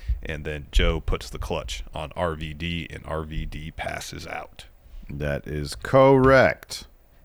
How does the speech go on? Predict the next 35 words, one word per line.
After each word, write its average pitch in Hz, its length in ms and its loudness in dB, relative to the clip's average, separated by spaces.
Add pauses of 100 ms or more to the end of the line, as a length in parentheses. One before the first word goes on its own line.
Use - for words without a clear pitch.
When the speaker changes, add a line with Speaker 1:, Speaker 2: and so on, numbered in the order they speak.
(600)
Speaker 2:
Um, 92 640 4
I 90 260 2
unfortunately 82 640 0
forgot 92 260 2
to - 60 -14
put 92 180 0
a 82 40 -2
question 95 360 0
thread 87 260 4
up 82 160 0
on 76 280 0
YouTube. 123 500 4
Speaker 1:
Ah. 127 200 6
Speaker 2:
Apologies 160 920 6 (280)
to - 80 -8
the 127 180 8
YouTube 139 240 4
channel 170 320 8
members, 139 360 6
but 185 140 4
we 185 100 4
do 262 200 8
have 160 140 8
one 107 180 8
on 85 120 6
Patreon. 98 560 2
Speaker 1:
We 101 80 -4
do. 120 360 0 (400)
Speaker 2:
So - 220 -12
now 80 480 -2 (280)
we're 78 60 -16
gonna 64 140 -8
answer 80 480 -2 (120)
Speaker 1:
Cruz 151 320 4
Speaker 2:
questions. 104 40 2